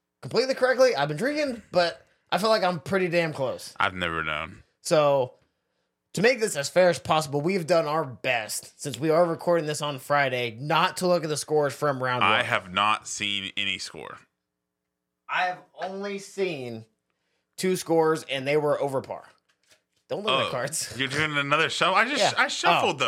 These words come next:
Speaker 2: those.
Speaker 1: Okay.
Speaker 2: Wow,
Speaker 1: And I
Speaker 2: wow. You put them under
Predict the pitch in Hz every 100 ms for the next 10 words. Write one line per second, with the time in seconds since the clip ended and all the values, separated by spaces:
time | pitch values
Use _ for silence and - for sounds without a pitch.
0 | 95 85 - - _ 113 76 _ _ _
1 | _ _ _ _ _ 123 110 85 95 131
2 | - - 147 151 214 214 180 220